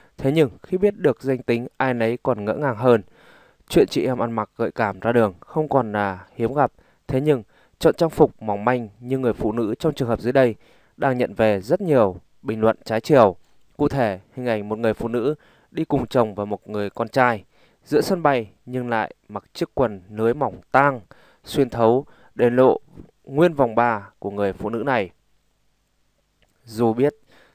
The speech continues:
chiếc quần mỏng phàn trù nhưng người phụ nữ lại mặc nội y với sắc màu nổi bật bên trong, dường như cố tình phô diễn một cách nố lòng phản cảm mà không hề ngại ngùng xấu hổ. Có vẻ như nữ chính này cũng chẳng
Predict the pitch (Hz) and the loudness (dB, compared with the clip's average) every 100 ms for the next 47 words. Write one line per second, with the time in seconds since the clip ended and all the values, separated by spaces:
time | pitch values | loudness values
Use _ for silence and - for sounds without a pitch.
0 | _ - - 185 151 123 101 - - 113 | _ -6 0 0 2 -2 -4 -10 -8 -8
1 | - 117 92 - - 151 151 113 - 120 | 2 2 2 -4 -10 -4 -4 -4 -6 -6
2 | 110 143 - _ _ _ _ 120 117 113 | -6 -6 -10 _ _ _ _ -8 -6 -6
3 | 113 110 - 123 113 101 110 113 175 147 | -4 -4 -4 -6 -6 -6 -8 -6 -10 -6
4 | 123 104 98 107 104 _ - 117 - 123 | -4 -2 -2 -4 -4 _ -8 -6 0 0
5 | 104 - _ _ _ - 139 151 139 - | 0 -12 _ _ _ -2 -2 0 -6 -4
6 | 147 - 180 127 143 123 107 127 113 156 | -6 -2 -4 -4 -2 -2 -2 -4 -6 -8
7 | 127 110 - 135 120 117 156 131 127 110 | -16 -12 -10 -10 -2 -2 -2 -6 -10 -6
8 | 110 95 101 104 135 123 113 101 90 110 | -6 -6 -12 -8 -6 -6 -8 -8 -6 -6
9 | 95 - 127 143 95 - _ _ _ _ | -8 -8 -2 0 0 -2 _ _ _ _
10 | - 185 151 110 123 117 107 - 135 139 | -8 -2 -2 -2 -4 -4 -6 -8 -8 -6
11 | 101 - - - - - 117 | -6 -8 -14 -12 -6 -4 -4